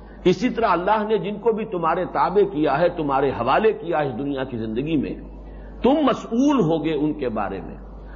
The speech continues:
اپنی سی محنت کر گزرو، ان کو تربیت کے لیے، ان کو صحیح رخ پر، ان کے جو بھی ارتقا ہو، ان کا ذہنی، فکری، وہ صحیح رخ پر ہو رہا ہو، تربیت صحیح رخ پر ہو، اس میں جتنی محنت تم کر سکتے ہو کر گزرو۔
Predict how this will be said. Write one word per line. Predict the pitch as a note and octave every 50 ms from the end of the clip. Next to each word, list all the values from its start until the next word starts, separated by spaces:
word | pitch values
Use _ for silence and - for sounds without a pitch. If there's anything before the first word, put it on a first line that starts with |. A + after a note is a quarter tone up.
| - - -
اپنی | A#3 - - D4+ D#4 E4+
سی | C#4+ - - C4
محنت | A3+ G#3 G#3 G3+ - F#3+ - - -
کر | -
گزرو، | B2 C3+ E3 F3+ F#3+ - - - - - -
ان | - B2+ C#3+
کو | C#3 D3+
تربیت | D3 - C3 B2 A#2 B2+ C#3 C3+ B2+ - -
کے | - A#2
لیے، | A2 G2+ G#2+ A2+ -
ان | - - - -
کو | B2
صحیح | A#2 - D3+ D3+ D#3 C3+ A2+ B2+
رخ | G#2+ - -
پر، | C#3 B2 G2+ - - - - - - - - -
ان | D3 D3 C#3+
کے | - C#3 C3 B2 A#2 G#2+ - - - - - - - -
جو | - G#2+ C3+ C3
بھی | B2 B2 A2+
ارتقا | A#2 A2 A2+ - A#2+ A#2 C3 C#3 C#3 C3
ہو، | A#2+ A#2+ A#2+ A#2
ان | A#2 A#2+
کا | - - A2+
ذہنی، | G#2+ F#2+ B2+ C3 C3 B2 B2+ A#2+ A2
فکری، | A2 - C3+ A2+ - B2+ C3+ C3+ B2 G#2 - - - - - - - -
وہ | B2+ C#3
صحیح | - - D#3+ D#3 D#3+ D3+ A#2+ C#3+
رخ | C#3+ -
پر | - D3+ C3
ہو | A#2+ B2+ A2
رہا | G2 A#2 A2 A2
ہو، | A2+ A2+ - -
تربیت | - - B2+ A2+ G#2+ C3+ D3 C#3 A#2+
صحیح | - - D#3+ F3+ G3+ E3+ D3
رخ | C3 - -
پر | - C3
ہو، | D3 E3
اس | - A#3 A3 - G3+
میں | B3+ A3+
جتنی | D3+ C#3+ G3+ - A#3+ C4+ A#3+
محنت | G3 F#3 F#3 F#3+ A3 A#3 - - -
تم | D#4 E4+ D#4 -
کر | B3+ A3
سکتے | - - G3+ D#3+ - E3+
ہو | D#3+ C#3
کر | A#2+ - G3+ G3+
گزرو۔ | B2 B2 C3 G#2 F#2 F#2